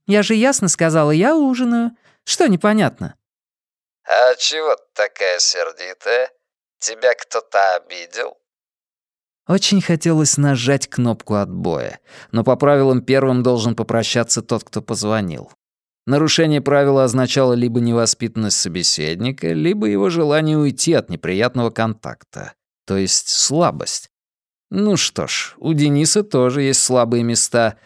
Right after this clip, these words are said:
например, его показное нарочитое эстетствование. Дуня свободной рукой подвинула Роману свою тарелку и приборы,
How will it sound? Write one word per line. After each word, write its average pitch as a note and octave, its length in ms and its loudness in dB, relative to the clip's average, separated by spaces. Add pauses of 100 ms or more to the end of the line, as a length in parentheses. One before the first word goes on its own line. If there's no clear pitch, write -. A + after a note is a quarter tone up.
(140)
например, D3+ 480 0
его C#3+ 240 4
показное A#2+ 720 0
нарочитое A#2+ 680 0
эстетствование. C#2+ 840 -6 (640)
Дуня D#3 340 2
свободной B2+ 520 2
рукой B2 280 0
подвинула A2+ 540 0
Роману A2+ 400 0
свою G#2+ 320 0
тарелку G2+ 500 -2
и F#2 60 -2
приборы, G2+ 560 -2